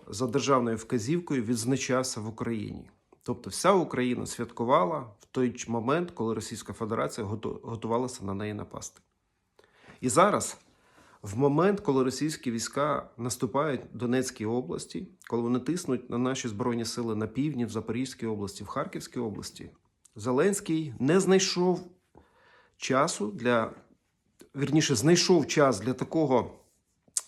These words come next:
на його думку, важливого рішення про встановлення нового державного свята.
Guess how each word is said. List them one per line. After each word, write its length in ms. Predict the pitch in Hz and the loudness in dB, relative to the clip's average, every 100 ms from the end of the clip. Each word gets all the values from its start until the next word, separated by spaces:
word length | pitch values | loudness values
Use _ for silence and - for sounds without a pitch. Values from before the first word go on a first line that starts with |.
| - | 0
на 80 | 127 | 2
його 240 | 131 143 | 4 4
думку, 520 | 131 135 - 113 - - | 4 2 2 -2 -4 -4
важливого 560 | 131 123 151 131 110 | -2 2 4 4 2
рішення 340 | 131 180 175 147 | 0 0 -2 -2
про 160 | 127 | -2
встановлення 580 | - 143 151 165 143 127 | 0 2 2 4 2 4
нового 600 | 131 185 123 147 196 175 | 8 8 8 6 6 6
державного 540 | 139 127 113 123 131 120 | 2 0 2 2 0 -6
свята. 380 | - 110 - | -8 -10 -12